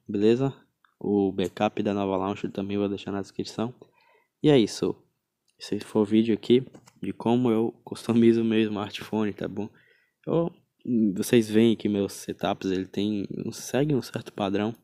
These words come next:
né? Widget em cima, ícones alinhados aqui embaixo. E geralmente eu coloco algum widget, alguma coisinha assim, né? Alguma pasta com ícone modificado, como foi esse caso,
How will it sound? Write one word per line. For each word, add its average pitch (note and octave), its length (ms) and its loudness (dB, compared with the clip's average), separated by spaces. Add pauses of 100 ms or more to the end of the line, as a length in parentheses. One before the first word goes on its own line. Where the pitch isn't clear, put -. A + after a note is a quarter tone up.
né? G#2 200 -6 (460)
Widget C3+ 460 4
em C#3 40 0
cima, E3 560 -2 (220)
ícones A2 680 0 (340)
alinhados G2 540 -2
aqui F#2+ 200 -6
embaixo. G2+ 580 -2 (680)
E G2+ 60 -2
geralmente G#2 440 4
eu G2+ 60 0
coloco G2+ 360 2
algum G2 240 4
widget, G#2+ 520 4
alguma A2+ 300 0
coisinha A2 540 2
assim, A2 320 -4 (800)
né? G2 140 2
Alguma G2 200 2
pasta - 400 -4
com - 160 -6
ícone G#2 240 -2
modificado, G2+ 720 -2
como - 200 -6
foi - 180 -6
esse - 160 -8
caso, A#2 520 0